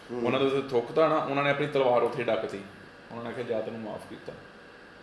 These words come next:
Speaker 2: ਉਹ ਬੜੇ ਪਰੇਸ਼ਾਨ ਹੋਇਆ ਕਿ ਦੁਸ਼ਮਣ ਜਿਹੜਾ ਸੀ, "ਇਹ ਕੀ ਹੋਇਆ ਇਹ ਸਿਸਟਮ?" ਮਤਲਬ ਉਹਨਾਂ ਨੂੰ ਇਹ ਹੋਇਆ ਕਿ ਲੋਕਾਂ ਨੇ ਪੁੱਛਿਆ ਕਿ, "ਤੁਸੀਂ ਇਹਨੂੰ ਕਿਉਂ ਛੱਡਤਾ ਜਦੋਂ ਤੁਸੀਂ ਮਾਰਨ ਤੱਕ ਆ ਗਏ ਸੋ ਇਹਨੂੰ?" ਤੇ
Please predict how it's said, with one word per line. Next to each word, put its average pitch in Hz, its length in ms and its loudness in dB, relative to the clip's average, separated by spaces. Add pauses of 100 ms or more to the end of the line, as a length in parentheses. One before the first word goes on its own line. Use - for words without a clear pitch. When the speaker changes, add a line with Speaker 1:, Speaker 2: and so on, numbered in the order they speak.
(200)
Speaker 2:
ਉਹ 156 60 -14
ਬੜੇ 151 160 2
ਪਰੇਸ਼ਾਨ 143 540 2
ਹੋਇਆ 120 540 4
ਕਿ 139 200 4
ਦੁਸ਼ਮਣ 127 400 -4
ਜਿਹੜਾ 127 200 2
ਸੀ, 147 200 -8
"ਇਹ 160 220 0
ਕੀ 143 260 -6
ਹੋਇਆ 131 220 0
ਇਹ 104 100 -2
ਸਿਸਟਮ?" 107 340 -10 (760)
ਮਤਲਬ 139 440 0
ਉਹਨਾਂ 175 260 2
ਨੂੰ 196 140 0
ਇਹ 196 100 8
ਹੋਇਆ 170 280 8
ਕਿ 180 320 2 (160)
ਲੋਕਾਂ 143 320 4
ਨੇ 185 60 2
ਪੁੱਛਿਆ 170 380 2
ਕਿ, 175 140 0
"ਤੁਸੀਂ 170 420 -4
ਇਹਨੂੰ 175 260 -4
ਕਿਉਂ 175 220 -2
ਛੱਡਤਾ 117 440 0
ਜਦੋਂ 123 260 -4
ਤੁਸੀਂ 131 260 -6
ਮਾਰਨ 131 420 0
ਤੱਕ 139 200 0
ਆ 117 180 0
ਗਏ 117 160 0
ਸੋ 120 260 0
ਇਹਨੂੰ?" 120 140 -6 (840)
ਤੇ 151 180 4